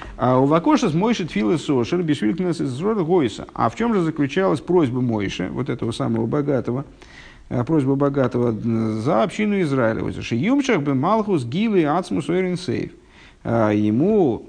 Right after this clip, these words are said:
требовалось, чтобы в Малхус, который является основой ев-, еврейских душ, источником еврейских душ, был при-, была, была привлечена сущность божественного света. «Дали де амшоха с гилы ацмуса иринсой бисроль», потому что благодаря,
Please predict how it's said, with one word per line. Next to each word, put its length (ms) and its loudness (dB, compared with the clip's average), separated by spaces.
требовалось, 720 2
чтобы 360 4
в 100 -2
Малхус, 600 -2
который 280 2
является 500 2
основой 420 -2
ев-, 200 -2
еврейских 580 -2
душ, 200 -2
источником 440 -4
еврейских 380 -2
душ, 180 0
был 260 -2
при-, 180 0
была, 560 0
была 420 2
привлечена 640 0
сущность 440 -4
божественного 540 -2
света. 440 -4
«Дали 420 2
де 180 2
амшоха 540 -2
с 100 -4
гилы 380 0
ацмуса 540 -2
иринсой 420 0
бисроль», 520 -2
потому 340 -4
что 100 -6
благодаря, 760 0